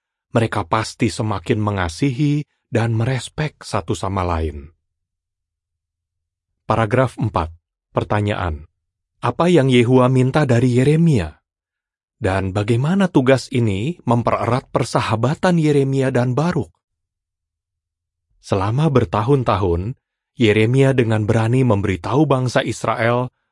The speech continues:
tentang apa yang akan terjadi di Yerusalem. Agar bangsa itu tergerak untuk bertobat, Yehua meminta Yeremia untuk mengambil sebuah gulungan dan menuliskan semua peringatan yang pernah Yehua sampaikan.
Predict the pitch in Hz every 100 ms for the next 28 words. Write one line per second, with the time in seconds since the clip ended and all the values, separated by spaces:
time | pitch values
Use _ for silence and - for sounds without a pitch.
0 | _ 117 110 104 92 - 135 - 135 135
1 | 120 151 110 127 117 120 - 117 113 107
2 | 113 98 95 95 98 87 90 85 76 69
3 | - _ _ _ _ _ _ _ _ -
4 | 101 92 92 110 123 - 123 113 131 131
5 | 120 107 - 107 165 - 143 143 - 127
6 | 131 117 101 107 - _ _ _ _ _
7 | 127 127 123 156 170 160 120 120 123 151
8 | 139 120 107 98 87 82 113 160 _ _
9 | - 120 123 - 127 113 104 113 151 151
10 | 123 98 123 113 110 143 180 180 127 82
11 | 71 - _ _ _ - 110 113 101 95
12 | 120 175 - 165 156 139 135 120 151 196
13 | 190 180 170 151 143 147 131 120 107 113
14 | 117 110 107 92 110 98 92 87 87 87
15 | 80 82 71 71